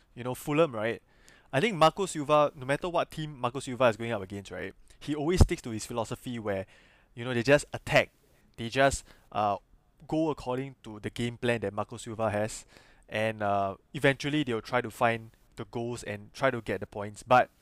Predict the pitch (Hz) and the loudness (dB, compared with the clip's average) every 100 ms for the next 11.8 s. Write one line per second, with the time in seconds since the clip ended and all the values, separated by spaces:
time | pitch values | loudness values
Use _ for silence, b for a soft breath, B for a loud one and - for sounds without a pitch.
0 | b b b b b b _ _ _ - | b b b b b b _ _ _ 0
1 | - 190 185 208 202 214 208 - 143 185 | 6 6 6 0 -4 -4 -6 -10 -8 -4
2 | 156 131 117 143 160 - 151 135 123 120 | 0 2 4 4 4 -2 -4 0 2 0
3 | - - 113 110 104 113 147 180 151 185 | -4 -4 0 0 -2 -8 -2 0 0 -2
4 | - - - _ - 127 135 131 110 104 | -4 -8 -10 _ 0 2 2 0 -2 0
5 | 107 107 101 - 180 139 120 113 107 95 | 2 0 -2 0 4 6 6 2 0 -4
6 | - - - 135 113 - - - 131 180 | -6 -16 -4 0 -2 -4 -6 -2 0 0
7 | - 147 131 110 104 - 131 117 131 127 | 0 2 0 -2 -6 -6 -10 -8 -8 -6
8 | 123 120 110 104 101 113 - B B B | -6 -6 -6 -6 -6 -12 -20 B B B
9 | B B 101 113 110 - - 110 110 104 | B B 2 6 6 2 -2 0 0 -4
10 | 127 139 139 151 127 113 110 120 120 120 | -8 -4 2 6 4 2 -6 -4 -4 -6
11 | b b b b b - 123 | b b b b b -14 -2